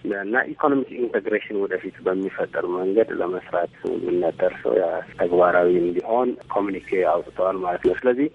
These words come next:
ይሄ የአፍሪካ ቀንድ ከዚህ በፊት ሰላም የሌለው አካባቢ ነው። አገሮች ተኮራርፈው ለብቻቸው ለብቻቸው ሌላ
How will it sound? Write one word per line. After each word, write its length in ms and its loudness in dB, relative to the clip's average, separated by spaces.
ይሄ 180 -6
የአፍሪካ 480 -2
ቀንድ 320 4
ከዚህ 260 -2
በፊት 340 2
ሰላም 320 4
የሌለው 460 4
አካባቢ 500 0
ነው። 180 2
አገሮች 400 4
ተኮራርፈው 680 0
ለብቻቸው 680 2
ለብቻቸው 680 -2
ሌላ 260 0